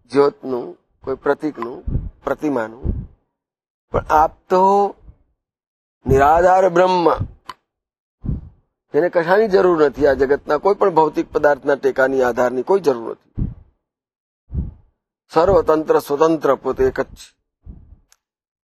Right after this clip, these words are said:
તો એ બ્રહ્મ, બ્રાહ્મી સ્થિતિ આપની છે. ઉજાગર અનુભવના છો આનંદી. એ બ્રાહ્મી સ્થિતિની અનુભૂતિ સ્વયં આપની પાસે છે.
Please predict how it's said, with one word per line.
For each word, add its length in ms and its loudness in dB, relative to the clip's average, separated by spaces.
તો 380 2
એ 200 0
બ્રહ્મ, 440 2
બ્રાહ્મી 380 0
સ્થિતિ 560 -10
આપની 340 -2
છે. 180 -20
ઉજાગર 720 2
અનુભવના 880 0
છો 240 0
આનંદી. 760 -6
એ 140 4
બ્રાહ્મી 520 2
સ્થિતિની 600 -6
અનુભૂતિ 840 -2
સ્વયં 480 0
આપની 340 0
પાસે 360 0
છે. 240 -2